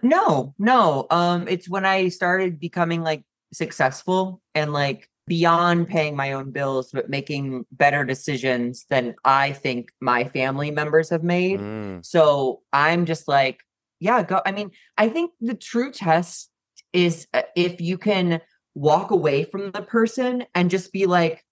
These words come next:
Speaker 1: happy again that you've walked away. Like, "Oh yeah, like, back to my life, back
Speaker 2: Yeah.
Speaker 1: to the way I things, I do things." I'm never looking to hurt anyone's feelings, but, like, I am becoming more and more confident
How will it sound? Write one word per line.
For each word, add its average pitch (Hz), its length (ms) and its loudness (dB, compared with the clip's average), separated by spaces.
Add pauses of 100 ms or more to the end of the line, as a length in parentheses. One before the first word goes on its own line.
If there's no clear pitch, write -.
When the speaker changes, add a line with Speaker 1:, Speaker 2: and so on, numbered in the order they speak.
(440)
Speaker 1:
happy 156 800 -2 (480)
again 135 460 2
that 120 140 -2
you've 143 180 -8
walked 143 300 0
away. 139 380 -2
Like, 135 280 -10 (200)
"Oh 277 120 -2
yeah, 311 180 2
like, 202 240 -4 (400)
back 170 240 0
to 233 80 -4
my 277 180 0
life, 160 380 -2
back 165 120 2
Speaker 2:
Yeah. 190 100 0
Speaker 1:
to 180 40 -2
the 190 80 -2
way 196 220 2
I 190 240 2
things, 160 480 -8
I 165 180 4
do 143 180 -4
things." 117 320 -6 (200)
I'm 262 140 2
never 294 180 4
looking 170 280 2
to 135 60 0
hurt 143 260 0
anyone's 151 460 2
feelings, 147 380 0
but, - 160 -4
like, 131 340 0 (720)
I 214 480 2
am 190 100 2
becoming 170 380 0
more 147 200 0
and 156 100 -2
more 143 160 -2
confident 139 680 -4